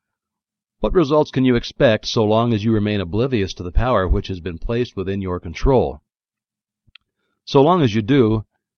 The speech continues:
you will limit yourself to superficial conditions and make of yourself a beast of burden for those who think,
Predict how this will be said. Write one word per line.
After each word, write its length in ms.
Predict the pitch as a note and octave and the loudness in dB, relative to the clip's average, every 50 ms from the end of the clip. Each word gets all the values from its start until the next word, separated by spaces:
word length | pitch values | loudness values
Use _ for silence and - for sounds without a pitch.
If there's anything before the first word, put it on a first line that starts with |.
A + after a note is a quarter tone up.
| _ _ _ _ _ _ | _ _ _ _ _ _
you 100 | - A2+ | -2 0
will 120 | A2+ A2 G#2+ | 2 2 2
limit 200 | B2 C#3+ D#3 C3+ | 2 0 0 0
yourself 440 | A#2 G#2+ - - - A#2 A2+ A2 - | -2 -2 -2 -2 0 2 0 0 0
to 80 | - F#2+ | -4 -6
superficial 600 | - - A#2 G#2+ G#2+ G2 - G#2+ G2 - F#2+ - | -2 -2 -2 -2 -2 -2 -2 -4 -6 -6 -8 -10
conditions 580 | - F2+ E2+ E2 G2+ F#2+ - - D#2 D2 D2+ | -10 -8 -6 -4 -4 -4 -6 -6 -10 -10 -10
and 220 | E2 E2 E2 F2 F2+ | -10 -10 -8 -6 -4
make 200 | G#2 B2+ B2+ B2 | -2 -2 0 -2
of 100 | G#2+ F#2+ | -2 -2
yourself 460 | G2 F#2 - - G2+ G2 F#2+ - - | -2 -4 -4 -4 -4 -4 -4 -6 -8
a 60 | D#2+ | -12
beast 360 | D2+ E2 A2 A2+ A2+ - - | -8 -6 -4 -4 -4 -6 -8
of 200 | F#2+ E2+ F2+ F2+ | -10 -10 -4 0
burden 360 | - C3 C#3 B2 F#2+ G2 G2 | 2 4 4 2 0 -4 -6
for 160 | - - F#2+ F2 | -6 -6 -6 -4
those 280 | F2+ G2+ A2 A2+ - | -2 0 0 0 -2
who 160 | - F#2+ F2 | -2 -2 0
think, 440 | - - - C3 C#3 G#2 D2+ - _ | 0 0 2 0 -2 -2 -4 -6 _